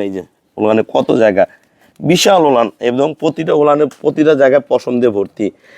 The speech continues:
এই ভাইয়া, আহ, লিটন ভাইয়া আমার অনেক গাভী সংগ্রহ করে নিয়ে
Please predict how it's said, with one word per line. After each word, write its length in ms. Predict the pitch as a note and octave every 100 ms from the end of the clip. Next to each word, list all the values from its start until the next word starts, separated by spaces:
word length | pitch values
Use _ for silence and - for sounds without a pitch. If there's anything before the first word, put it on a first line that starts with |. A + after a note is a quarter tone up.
| - -
এই 60 | C3
ভাইয়া, 260 | A2+ C3+ D3+ D#3
আহ, 1300 | D3+ _ - - _ _ _ _ _ A#2 B2 B2 A2+ G2 A2+
লিটন 220 | C3+ D#3+ D#3
ভাইয়া 180 | C3+ D3 D#3
আমার 180 | C3 C3 B2+ B2+
অনেক 140 | D3 C#3+
গাভী 200 | C#3 B2+ C#3
সংগ্রহ 220 | B2+ B2+ B2+
করে 120 | B2+ B2+
নিয়ে 140 | B2+